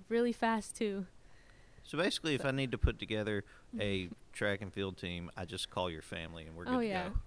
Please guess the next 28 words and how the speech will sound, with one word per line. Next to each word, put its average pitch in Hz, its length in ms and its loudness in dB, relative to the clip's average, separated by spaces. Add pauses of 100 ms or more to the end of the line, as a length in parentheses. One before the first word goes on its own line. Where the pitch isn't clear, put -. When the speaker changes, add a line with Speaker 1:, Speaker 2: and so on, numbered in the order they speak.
Speaker 2:
to - 60 4 (160)
go. 277 80 4
Speaker 1:
<laughs> - 20 4
Oh, 302 120 6
Speaker 2:
Okay. 285 100 4
Speaker 1:
yeah, 226 100 2
for 262 160 -6
sure. 220 380 -4 (160)
Speaker 2:
Wow. 131 440 2
So 156 220 4
how, 202 560 4 (1120)
wow, 131 380 0 (260)
how 185 160 6
do 240 100 4
those 147 500 2 (960)
experiences 117 960 0
shape, - 520 2 (460)
I - 40 -8
mean, 147 120 2
it 143 80 -4 (480)
sounds 131 240 -4
like 117 240 0
everything 123 520 -2
about 117 340 -2
your 101 100 -2
life 87 360 -6
is 92 140 -6
basically, 95 600 -6